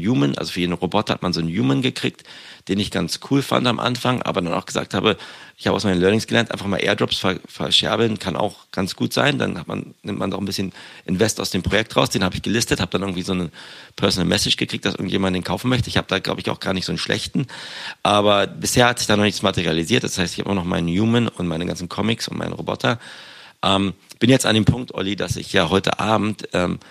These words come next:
dieses, der, der Partner, dieses Feature-Projekt, das quasi die I-P-Rechte zentral me-, einfacher machen möchte, für Leute zu managen,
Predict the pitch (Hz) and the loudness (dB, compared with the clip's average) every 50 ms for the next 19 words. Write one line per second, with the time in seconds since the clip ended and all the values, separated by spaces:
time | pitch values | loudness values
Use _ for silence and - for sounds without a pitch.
0 | - _ - - 87 78 - - 98 92 87 87 92 85 - - - 101 107 107 | -20 _ -6 -6 -6 -6 -2 0 2 2 2 2 0 -2 0 0 0 0 2 2
1 | 110 85 78 82 - - - - 131 - - - 107 90 - - - 87 85 82 | 0 0 0 0 -4 -4 -4 -4 0 2 4 4 4 2 0 0 0 0 0 0
2 | - - - - - - 87 - - - 87 82 87 87 82 85 82 - - - | -4 -16 -20 -12 -8 -8 -8 -6 -2 -2 -2 0 0 -4 -4 -4 -4 -6 -6 -16
3 | - - - - - - 92 98 - - - 131 135 131 - 107 92 - - 101 | -18 -18 -18 -18 -6 -2 0 0 0 0 0 4 4 4 4 2 -2 -2 -4 -4
4 | - - 95 87 - - - 90 95 95 95 95 98 - - _ _ - - 98 | -4 -2 -4 -4 -4 -4 0 2 4 4 6 4 4 2 0 _ _ -2 -2 0
5 | 101 - 98 92 - 90 90 90 90 87 87 - 87 90 92 - - - 101 - | 0 0 -4 -2 0 0 0 0 0 -2 -2 -2 -2 -2 -2 -2 -2 -4 -4 -4
6 | - - - - 95 95 87 - - - - - - 90 95 - - - 95 95 | -6 -12 -4 2 4 4 4 4 0 -16 -12 -2 0 0 0 0 -2 -2 0 2
7 | 101 110 113 98 - 104 85 | 4 4 4 4 4 2 2